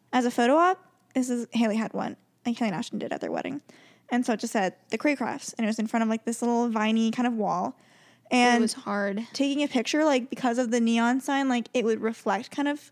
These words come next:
Speaker 1: strangely in the photo.
Speaker 2: And
Speaker 1: And,
Speaker 2: it
Speaker 1: like,
Speaker 2: would,
Speaker 1: it
Speaker 2: like,
Speaker 1: was
Speaker 2: it
Speaker 1: hard
Speaker 2: was
Speaker 1: to take a
Speaker 2: backlit,
Speaker 1: picture.
Speaker 2: so then it was, like, you would try to k-, make it so that the people were visible, but then it would, like, blow out the light so that you, like, couldn't read it, and then it was challenging.
Speaker 1: Yeah.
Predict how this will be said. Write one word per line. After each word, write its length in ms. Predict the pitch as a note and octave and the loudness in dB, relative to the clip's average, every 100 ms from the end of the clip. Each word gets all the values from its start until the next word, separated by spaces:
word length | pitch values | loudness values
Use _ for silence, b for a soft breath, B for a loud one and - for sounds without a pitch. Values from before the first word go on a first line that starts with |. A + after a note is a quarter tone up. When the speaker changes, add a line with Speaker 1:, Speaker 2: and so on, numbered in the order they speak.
| _ | _
Speaker 1:
strangely 560 | - - D4 C#4+ D4+ D4+ | -12 -2 0 0 0 0
in 60 | |
the 80 | D4+ | 0
photo. 480 | D4 D4+ D#4 D4+ D#4 b b b b b b - | 0 0 2 0 -2 b b b b b b 0
Speaker 2:
And 140 | B3+ | 4
Speaker 1:
And, 20 | |
Speaker 2:
it 40 | A#3+ | 4
Speaker 1:
like, 120 | A#3 | 4
Speaker 2:
would, 60 | |
Speaker 1:
it 40 | G#3+ | 2
Speaker 2:
like, 40 | |
Speaker 1:
was 100 | G#3+ | 2
Speaker 2:
it 80 | A#3 | 0
Speaker 1:
hard 140 | A3+ G#3+ | 0 0
Speaker 2:
was 80 | A3+ | 2
Speaker 1:
to 40 | |
take 100 | B3+ | 4
a 20 | C4 C4+ | 4 2
Speaker 2:
backlit, 480 | A#3+ C#4 C4+ C4+ C4 | 0 0 2 2 2
Speaker 1:
picture. 140 | B3+ - | 0 -2
Speaker 2:
so 140 | A3 | -4
then 220 | G#3 A3 A3 | -2 -2 -2
it 60 | |
was, 120 | G3 A3+ | -4 -4
like, 300 | G3+ G3 - b b b b | -6 -8 -20 b b b b
you 80 | G#3 | -2
would 80 | G3+ | -2
try 240 | - B3+ B3+ | -2 -2 -2
to 140 | A#3+ | -2
k-, 220 | - - - | -8 -12 -4
make 160 | A3 | -2
it 100 | G#3+ | -2
so 180 | - A3+ | -2 0
that 340 | G#3+ - - - | 0 -2 -8 -10
the 120 | G#3+ | -8
people 240 | - A#3 A3 | -4 0 0
were 80 | |
visible, 440 | G#3 G3 G#3+ A3+ A#3+ | 0 -2 -2 -2 -2
but 120 | A#3 | -2
then 100 | G#3 | -2
it 40 | |
would, 80 | G3+ | -2
like, 240 | G3+ G3 - | -4 -6 -4
blow 240 | F#3+ F#3+ | -2 -2
out 260 | G3 F#3+ - | -4 -6 -6
the 120 | F#3+ | -4
light 400 | F#3 F#3 G3+ - _ _ _ - | -2 -4 -4 -8 _ _ _ -20
so 160 | - G#3+ | -6 -4
that 160 | G3 | -2
you, 100 | G3 | -2
like, 140 | F3+ - | -4 -4
couldn't 260 | G#3+ F#3+ C#3+ | -8 -8 -8
read 200 | E3 G#3 | -6 -2
it, 300 | A#3 A#3 - | -2 -4 -8
and 180 | G3+ G3 | -6 -4
then 320 | F#3+ F#3+ F#3 - | -2 -4 -6 -6
it 120 | F#3 | -6
was 200 | F#3 - - - - | -6 -10 -20 -20 -10
challenging. 560 | G#3+ - - - - | -8 -8 -12 -14 -10
Speaker 1:
Yeah. 120 | C#4 | -8